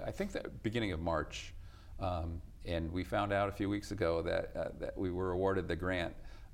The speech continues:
um, for a social worker. I think it's much needed in this area,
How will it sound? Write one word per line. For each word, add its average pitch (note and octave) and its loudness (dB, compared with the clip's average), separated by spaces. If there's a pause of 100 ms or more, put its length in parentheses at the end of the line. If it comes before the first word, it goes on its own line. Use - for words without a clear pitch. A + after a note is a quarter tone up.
(100)
um, F2+ -4 (500)
for - 0
a F2 0
social F#2+ 2
worker. E2 4
I F2+ 8
think G#2 2
it's - 0
much G2+ 2
needed F2+ 2
in E2+ 2
this D#2+ 0
area, G2 4